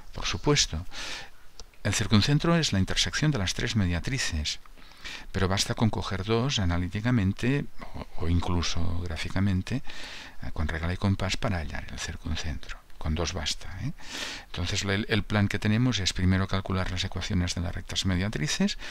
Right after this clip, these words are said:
y una vez, eh, hayamos calculado estas ecuaciones, vamos a resolver el sistema de ecuaciones lineales que así se obtiene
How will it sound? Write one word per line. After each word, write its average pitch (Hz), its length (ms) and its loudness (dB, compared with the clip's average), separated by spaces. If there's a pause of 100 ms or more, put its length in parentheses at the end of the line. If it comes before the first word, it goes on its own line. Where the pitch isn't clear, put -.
(320)
y 101 120 2
una 110 160 6
vez, 107 260 2
eh, 113 180 0
hayamos 104 380 4
calculado 95 540 0
estas 92 280 0
ecuaciones, 156 600 2
vamos 113 300 0
a 123 40 -2
resolver 110 600 0 (300)
el 104 100 -4
sistema 135 400 2
de 101 80 0
ecuaciones 90 520 2
lineales 120 580 4 (760)
que 95 120 0
así 90 200 0
se - 100 2
obtiene 113 460 4